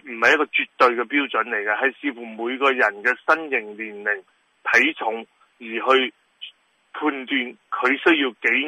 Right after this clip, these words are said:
硬承托嘅床褥。咁呢方面呢，我哋就做咗好耐，呃，接近有二十年嘅經驗㗎啦。咁所以我哋個顧問應該係幫到客人呢，揀到最適合佢嘅床褥。當然呢一張係叫做又硬又豪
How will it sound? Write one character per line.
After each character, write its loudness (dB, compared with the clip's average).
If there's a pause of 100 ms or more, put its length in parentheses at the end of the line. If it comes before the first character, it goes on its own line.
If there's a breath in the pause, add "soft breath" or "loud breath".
硬 8
承 -4
托 0
嘅 -2
床 -2
褥。 2 (240 loud breath)
咁 2
呢 6
方 8
面 2
呢， 6 (340 loud breath)
我 8
哋 6
就 4
做 0
咗 2
好 -6
耐， 4 (320)
呃， 6
接 -14
近 4
有 2
二 2
十 -4
年 -12
嘅 -4
經 -2
驗 -10
㗎 0
啦。 6 (440 loud breath)
咁 -2
所 6
以 2
我 2
哋 -4
個 2
顧 -6
問 4
應 -6
該 -2
係 0
幫 4
到 0
客 0
人 4
呢， 2 (380 soft breath)
揀 4
到 2
最 -2
適 -12
合 -8
佢 -6
嘅 -4
床 -6
褥。 2 (240 loud breath)
當 8
然 0
呢 -2
一 8
張 8
係 4
叫 -6
做 4 (240 loud breath)
又 8
硬 6
又 8
豪 -8